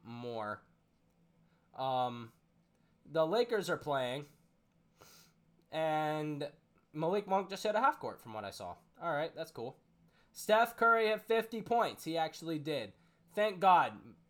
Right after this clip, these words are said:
Steph M V fucking P. I don't care. But, man, uh, what's another N B A situation that's going on right now? Oh, yeah.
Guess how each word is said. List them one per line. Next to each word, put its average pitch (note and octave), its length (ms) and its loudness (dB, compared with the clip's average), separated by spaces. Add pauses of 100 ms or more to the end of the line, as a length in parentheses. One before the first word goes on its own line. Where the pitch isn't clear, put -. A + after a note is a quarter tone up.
Steph A3 640 4 (280)
M G3+ 320 4
V G#3+ 160 -6
fucking G#3+ 640 6
P. D#4+ 420 10
I C3+ 140 -4
don't D3 180 -6
care. B2 280 -8 (1300)
But, A2+ 440 -4 (640)
man, A2+ 380 -4 (500)
uh, C#3 220 2
what's E3+ 240 0
another C#3+ 640 0
N C3 200 -6
B B2+ 160 -4
A A#2 300 -2
situation A2 760 -8
that's G2+ 180 -10
going G#2 260 -10
on F#2+ 200 -8
right F#2+ 180 -12
now? F#2+ 280 -10 (360)
Oh, A#3+ 160 8
yeah. B3 300 8